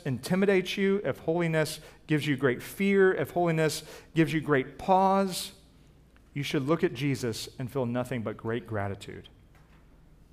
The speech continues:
'Cause in reality, holiness should give you all of those things.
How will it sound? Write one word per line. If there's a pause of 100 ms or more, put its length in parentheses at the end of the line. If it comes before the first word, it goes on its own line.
(340)
'Cause
in
reality,
holiness
should
give
you
all
of
those
things.